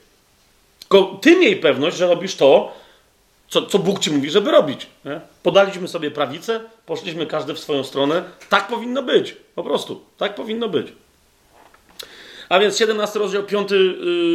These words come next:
yy, szósty i siódmy werset. Ci Żydzi, którzy nie uwierzyli,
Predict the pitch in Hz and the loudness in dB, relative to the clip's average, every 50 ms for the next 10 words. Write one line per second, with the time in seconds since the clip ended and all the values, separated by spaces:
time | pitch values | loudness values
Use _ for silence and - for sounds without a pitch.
0 | 165 165 165 165 160 160 - - 202 190 - 185 165 165 - 185 165 156 165 151 | 2 2 2 2 0 0 -2 -4 -6 -4 -2 -4 -4 -2 -2 -4 0 2 2 4
1 | 143 147 131 - 185 214 - - - - - - - - _ _ - _ _ _ | 4 2 2 2 0 -2 -2 -4 -10 -20 -20 -20 -20 -20 _ _ -20 _ _ _
2 | _ - - - - - 240 240 202 240 185 214 233 - - 202 190 190 190 214 | _ -20 -20 -14 -4 2 2 4 4 6 4 4 0 0 0 2 4 4 6 6
3 | 214 214 180 185 196 185 202 202 190 214 262 262 - | 6 6 6 4 4 4 4 2 2 0 -4 -4 -6